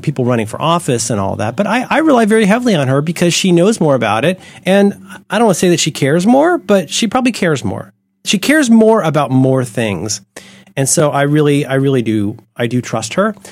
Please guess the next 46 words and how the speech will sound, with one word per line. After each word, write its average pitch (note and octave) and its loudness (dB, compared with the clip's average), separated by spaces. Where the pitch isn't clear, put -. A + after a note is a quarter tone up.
Now, D#3+ 0
this D#3+ 0
seems D#3 0
ironic C#3+ -2
'cause C3+ -4
at C#3+ -2
the - -4
same G#3 0
time F#3+ 0
I D3+ 2
do F3 2
believe, D3 0
or A#2 0
paradoxical, A#2+ -4
'cause F3 0
at G3+ 0
the F#3+ 2
same A3+ 2
time F#3 0
that D3 2
I - 2
rely C3+ 0
heavily E3+ 0
on A#2 -2
her A2 -2
and B2 0
the A2+ 0
input A2 -4
of G#2+ -4
other G2+ -4
people B2 -6
on G#2+ -4
who G#2 -4
I G2 -6
should, F#2+ -10
how G#2+ -4
I G#2+ -2
should G#2 -8
vote, F#2 -10
I D3 -2
also E3 0
think G3 -4
it's G3+ -6
important G#3+ -2
to A#3 -2
vote. B3 -4